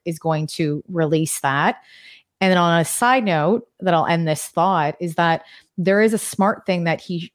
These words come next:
probably shouldn't release all of it. There has to be some kind of decorum, I think, that goes with this. You can't be like, "Hey,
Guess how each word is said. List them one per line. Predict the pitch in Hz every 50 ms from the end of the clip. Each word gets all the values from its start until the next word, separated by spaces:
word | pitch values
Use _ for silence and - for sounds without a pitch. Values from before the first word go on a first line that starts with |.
| _ _
probably | _ - 240 320 359 370
shouldn't | - - 277 233 240 - -
release | 190 190 185 180 185 185 185 -
all | 175 165 190 214 180
of | 143 -
it. | - - - _ -
There | 185 175 185 190
has | 185 190 202 202 -
to | - 202
be | 185 202
some | - - 196 185
kind | - - 180
of | 175 160 -
decorum, | - - - - 165 165 170 180 190 196 196
I | 196
think, | 190 - 196 190 -
that | 190 185 180
goes | - 185 185 185
with | 190 190 180 -
this. | 196 196 - -
You | 190
can't | - - 185 175 -
be | 190 180
like, | 175 180 175 170 170 - - - - - - -
"Hey, | - 202 190 185 180 190 240 233